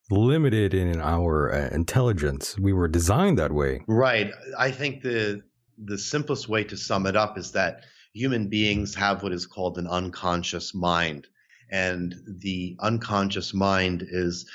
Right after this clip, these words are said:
Speaker 2: a phenomenon that other extraterrestrial races do not experience. They do not have it. And it's the human being's unconscious mind that is a sort of,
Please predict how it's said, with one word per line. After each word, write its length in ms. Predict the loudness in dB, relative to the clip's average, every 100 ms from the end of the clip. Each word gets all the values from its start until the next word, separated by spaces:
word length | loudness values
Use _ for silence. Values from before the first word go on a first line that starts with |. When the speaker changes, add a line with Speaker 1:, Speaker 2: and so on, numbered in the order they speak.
| -10 -8
Speaker 2:
a 60 |
phenomenon 800 | -6 -2 2 2 2 0 0 0
that 240 | 0 -2 -2 -2
other 280 | 2 2
extraterrestrial 1160 | 0 -2 -2 -10 -10 -2 -2 -2 -6 -2 -2 -4 -2
races 840 | 2 2 2 0 -4 -4 -8 -12 -16 -18 -18 -10
do 240 | -2 0
not 460 | 2 2 2 0 -6 _ _ _
experience. 680 | -12 -10 -2 0 2 -2 -4
They 100 | -6
do 140 | -4
not 200 | 0 0 0
have 300 | 0 0 -2
it. 120 | -8 _ _ _ -12
And 160 | -6 -4
it's 380 | -4 -6 -14 -16
the 380 | -14 -6 -2 -2
human 500 | -6 -6 -2 0 0
being's 360 | 0 0 0 0
unconscious 680 | -2 0 0 0 0 -6 -2
mind 520 | 2 4 2 0 -4 -16 -18 -6
that 120 | -6
is 120 | -4
a 80 | -4
sort 340 | 0 2 4
of, 240 | 2 0